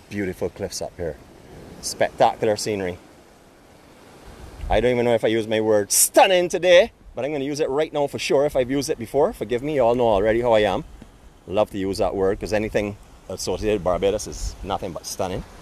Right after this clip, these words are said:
You can see it's lovely to be here at the actual low tide, 'cause we're able to see a lot more of the rock formations, especially the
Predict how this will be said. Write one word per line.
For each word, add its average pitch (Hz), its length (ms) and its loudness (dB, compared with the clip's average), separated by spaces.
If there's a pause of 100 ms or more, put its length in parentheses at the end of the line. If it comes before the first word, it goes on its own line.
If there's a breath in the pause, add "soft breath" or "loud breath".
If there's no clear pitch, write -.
(2000)
You 117 80 -2
can 113 160 -2
see 120 320 0
it's 104 260 -4
lovely 110 460 2
to - 100 -12
be 92 140 -8
here 104 240 2
at 92 140 -4
the 98 100 -6
actual 101 380 -4
low 92 220 -2
tide, 98 300 -2
'cause 110 140 -10
we're 113 140 0
able 127 180 0
to 117 60 -16
see - 180 -4
a 98 80 2
lot 110 320 2
more 110 400 0 (100)
of 85 80 -14
the 95 100 -8
rock 101 280 0
formations, 104 640 -6
especially 113 440 -2
the 90 220 -4